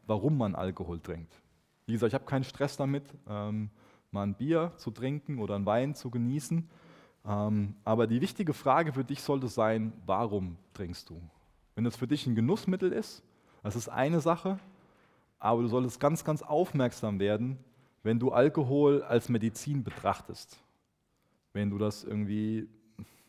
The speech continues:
ja, wenn du dich selbst damit, ähm, wenn du das als Medikament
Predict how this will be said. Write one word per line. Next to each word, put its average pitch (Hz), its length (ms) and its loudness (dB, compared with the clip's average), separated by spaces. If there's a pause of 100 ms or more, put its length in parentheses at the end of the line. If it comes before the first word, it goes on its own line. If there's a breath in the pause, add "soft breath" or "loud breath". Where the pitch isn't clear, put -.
(120)
ja, 120 160 -4
wenn 107 60 0
du 98 80 -8
dich 104 100 -4
selbst - 320 -2
damit, 98 400 -4 (100)
ähm, 92 460 -8 (4000 loud breath)
wenn 101 120 -6
du 101 60 -2
das - 340 -6 (160)
als 104 180 -6
Medikament 107 540 0